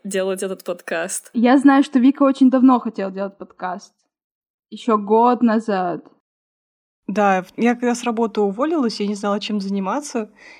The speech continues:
Speaker 3: и думала, надо делать какой-то квирный подкаст.
Speaker 2: Квирный?
Speaker 3: Но ничего... Я, да, я хотела делать
Speaker 2: Точно, я
Speaker 3: квирный,
Speaker 2: помню.
Speaker 3: но... Да, я написала сценарий для первого, но ничего не получилось. Э, не знаю почему. А, я, я не смогла с программами разобраться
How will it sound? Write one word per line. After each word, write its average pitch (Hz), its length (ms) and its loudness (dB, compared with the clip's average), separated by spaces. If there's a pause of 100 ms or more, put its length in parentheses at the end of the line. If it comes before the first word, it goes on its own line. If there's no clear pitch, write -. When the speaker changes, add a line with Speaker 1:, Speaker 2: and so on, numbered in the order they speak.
Speaker 3:
и 214 80 -2
думала, 208 320 0
надо 247 220 2
делать 214 240 -2
какой-то 214 260 -4
квирный 208 320 -2
подкаст. 185 560 -6 (160)
Speaker 2:
Квирный? 208 400 -2
Speaker 3:
Но 226 460 4
ничего... 214 420 -2 (680)
Я, 214 200 2
да, 214 160 2
я - 40 2
хотела - 280 0
делать 262 260 8
Speaker 2:
Точно, 247 140 2
я 233 120 4
Speaker 3:
квирный, 220 260 2
Speaker 2:
помню. 196 60 2
Speaker 3:
но... 202 260 -4 (920)
Да, 220 220 2
я 185 100 0
написала 208 480 0
сценарий 208 420 -4
для 190 160 -4
первого, 277 460 -2
но 196 140 -2
ничего 208 240 -4
не 202 60 -4
получилось. 202 680 -6 (560)
Э, 180 200 -6
не 196 140 -2
знаю 170 220 -4
почему. - 320 -8
А, 220 160 4
я, 208 220 2
я 214 100 0
не 226 80 2
смогла 214 220 -4
с - 60 -8
программами 202 420 0
разобраться 165 600 -8